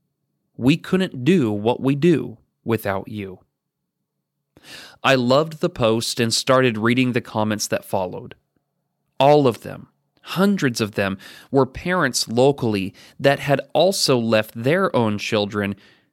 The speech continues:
who were safe at their homes to go and search for this one little girl that was lost.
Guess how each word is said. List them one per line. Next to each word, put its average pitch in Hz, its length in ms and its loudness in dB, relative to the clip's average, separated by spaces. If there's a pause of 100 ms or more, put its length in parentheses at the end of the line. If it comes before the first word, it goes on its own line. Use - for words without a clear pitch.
(100)
who 143 100 2
were 120 160 0
safe 143 580 0
at 120 160 -6
their 165 220 -2
homes 92 640 -6 (480)
to 143 120 2
go 127 280 2
and 113 100 -2
search - 400 -2
for - 160 -2
this 110 240 -4
one 127 460 -4
little 123 260 0
girl 107 380 0
that 98 220 -8
was 101 200 -10
lost. - 560 -8